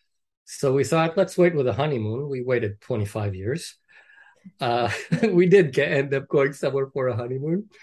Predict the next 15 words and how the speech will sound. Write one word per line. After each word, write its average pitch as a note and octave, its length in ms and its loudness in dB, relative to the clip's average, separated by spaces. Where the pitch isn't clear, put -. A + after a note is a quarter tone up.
Um, C#3 460 0
but, C3+ 680 0
uh, C3 400 0
yeah, A3 300 0
we A#2+ 140 -2
went, C3 340 -2
uh, C3 460 0
we A#2+ 80 -2
went C3+ 200 -4
to B2+ 140 -2
India. B2+ 200 -2
We C3+ 100 0
met B2 220 -6
Swami. A#2+ 640 -4
Um, A#2 720 -2